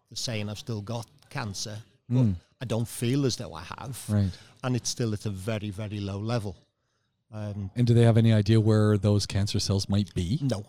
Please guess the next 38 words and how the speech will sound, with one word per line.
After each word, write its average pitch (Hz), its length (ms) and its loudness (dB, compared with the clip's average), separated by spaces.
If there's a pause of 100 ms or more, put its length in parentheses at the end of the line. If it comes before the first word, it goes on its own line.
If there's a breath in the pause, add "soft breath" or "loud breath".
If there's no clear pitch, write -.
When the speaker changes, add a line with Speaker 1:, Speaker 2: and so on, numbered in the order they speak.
Speaker 1:
I've 127 100 0
Speaker 2:
No. 110 60 2
Speaker 1:
had 127 300 2
a 123 40 4
number 135 260 2
of, 120 120 -2 (240)
well, 117 180 -6
I've 104 60 -12
had 113 140 -6 (240)
a - 40 -18
couple - 200 -6
of 113 60 -4
scans, 113 600 -8
and 117 420 -4 (140)
they 131 100 -4
can't 127 260 -2
identify 110 760 -6
them. 113 220 -6
So, 117 360 -6 (600 soft breath)
um, 110 160 -4
Speaker 2:
Interesting. 113 480 -2 (920 loud breath)
Speaker 1:
so, 170 300 -2
yeah, 170 140 0
as 147 120 0
far 135 180 2
as 127 80 0
I'm 123 140 0
concerned, 123 440 -4
I'm 135 80 -2
fit 147 200 -4
and 127 100 -2
healthy, 147 360 0
and 139 100 0
I'm 139 80 -2
just 131 160 2
Speaker 2:
Yeah. 127 60 4
Speaker 1:
carrying 147 300 2
on. 160 200 -2